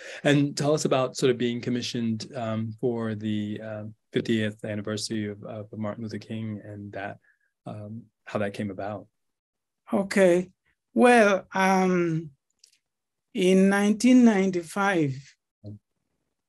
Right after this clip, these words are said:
Speaker 2: I created, uh, my own independent record label, Majesty Records,
Speaker 1: Yes.
Speaker 2: Inc.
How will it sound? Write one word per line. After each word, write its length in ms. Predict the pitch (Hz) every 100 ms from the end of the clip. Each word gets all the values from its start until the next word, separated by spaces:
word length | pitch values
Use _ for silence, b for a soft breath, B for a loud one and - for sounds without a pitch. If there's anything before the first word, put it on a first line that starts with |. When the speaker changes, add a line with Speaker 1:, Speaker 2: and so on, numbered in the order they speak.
| _ 214
Speaker 2:
I 360 | 170 170 143
created, 680 | - 175 185 208 226 220 208
uh, 240 | 190 170 160
my 280 | 160 160 170
own 420 | 185 214 214 233
independent 840 | 214 208 180 - 202 208 202 190
record 440 | 185 185 180 185 170
label, 600 | 170 175 156 156 131 180 180 -
Majesty 680 | 185 190 185 160 143 - 175
Records, 760 | 175 180 175 190 175 - - _ _ _
Speaker 1:
Yes. 120 | 113 -
Speaker 2:
Inc. 380 | 170 147 -